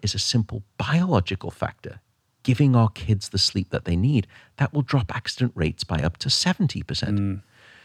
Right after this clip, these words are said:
Speaker 1: So if our goal as educators truly is to educate and not risk lives in the process, then we are failing our children in a most spectacular manner with this incessant model of early school start times.
Speaker 2: Mm-hmm.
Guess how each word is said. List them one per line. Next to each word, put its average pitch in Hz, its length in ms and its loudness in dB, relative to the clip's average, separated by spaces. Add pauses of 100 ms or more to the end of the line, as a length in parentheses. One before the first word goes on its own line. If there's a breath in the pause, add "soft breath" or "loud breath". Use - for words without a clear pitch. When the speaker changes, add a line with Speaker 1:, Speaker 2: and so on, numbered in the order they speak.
(120)
Speaker 1:
So - 320 2 (280)
if 160 180 2
our 185 180 2
goal 127 640 4
as 98 140 4 (120)
educators 87 800 0 (160)
truly 180 640 2
is 113 200 6
to - 200 -6
educate - 520 -8 (540)
and 113 200 4
not 123 220 6
risk 101 460 4
lives 92 420 4
in 85 80 0
the 82 80 -2
process, 85 480 0 (300 loud breath)
then 135 180 4
we 135 140 6
are 135 160 6
failing 147 640 2
our 90 140 4
children 80 560 -4
in 101 80 4
a 104 100 6
most 104 300 6
spectacular - 720 -2
manner 117 460 4 (480 soft breath)
with 101 160 4
this 107 220 2
incessant - 500 0
model 82 400 0
of 85 100 -2
early 85 160 4
school 80 280 -4
start - 280 -2
times. - 300 -6 (100)
Speaker 2:
Mm-hmm. 104 340 -2